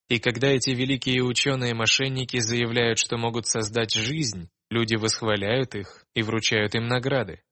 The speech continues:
А созданный Богом совершенный естественный процесс,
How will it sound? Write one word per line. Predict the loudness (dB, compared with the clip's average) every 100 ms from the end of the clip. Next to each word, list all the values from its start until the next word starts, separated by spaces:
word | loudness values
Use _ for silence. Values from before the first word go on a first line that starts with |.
| _ _ _
А | -2
созданный | 0 2 2 2 0 0
Богом | 2 4 4 0
совершенный | 0 0 2 2 2 0 -2
естественный | -2 -2 -2 0 -2 0 -2 -2 -2
процесс, | -2 -2 0 2 2 0 -2